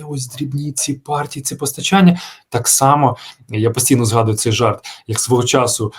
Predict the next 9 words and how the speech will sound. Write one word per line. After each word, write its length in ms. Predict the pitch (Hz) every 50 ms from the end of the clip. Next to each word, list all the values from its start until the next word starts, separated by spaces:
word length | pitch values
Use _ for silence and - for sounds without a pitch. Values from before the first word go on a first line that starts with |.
| - _
зубну 340 | 110 110 117 117 131 131 131
пасту 460 | 131 135 123 120 120 - - 110 101
варили 340 | 110 117 120 120 117 110 104
на 120 | 110 117
кожному 420 | 113 - 135 131 - - 113 104 92
болгарському 540 | 113 110 113 123 - 113 - - 113 107
дворі, 380 | 98 101 120 135 175 214 240 233 - - _ _
зараз, 440 | - 104 131 143 143 139 131 - -
ну, 200 | 165 170 - -